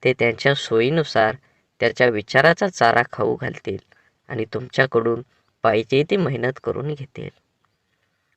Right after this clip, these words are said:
मान्य आहे, एकदा गेलेला मनुष्य हा परत आपल्यात येत नाही, परंतु आठवणी ह्या कधीच मरत नाहीत. तुम्ही जेवढा वेळ आठवण काढणार, अगदी तेवढ्याच उत्साहाने आठवणी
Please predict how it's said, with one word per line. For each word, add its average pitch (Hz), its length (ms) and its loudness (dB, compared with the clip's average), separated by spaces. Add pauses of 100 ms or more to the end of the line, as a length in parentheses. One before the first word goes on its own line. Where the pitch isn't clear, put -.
(140)
मान्य 160 420 4
आहे, 139 380 2 (640)
एकदा 120 320 4
गेलेला 139 460 4
मनुष्य 127 560 -2 (500)
हा 147 120 -2 (200)
परत 127 300 4
आपल्यात 135 440 0
येत 147 220 0
नाही, 120 340 -8 (520)
परंतु 123 460 0
आठवणी 139 520 2
ह्या 147 260 -2
कधीच 120 360 0
मरत 131 340 -6
नाहीत. - 420 -14 (600)
तुम्ही 127 260 -2
जेवढा 127 380 2
वेळ 151 300 6
आठवण 135 420 2
काढणार, 120 480 0 (380)
अगदी 147 280 0 (100)
तेवढ्याच 135 420 4
उत्साहाने 160 600 -2
आठवणी 113 520 -2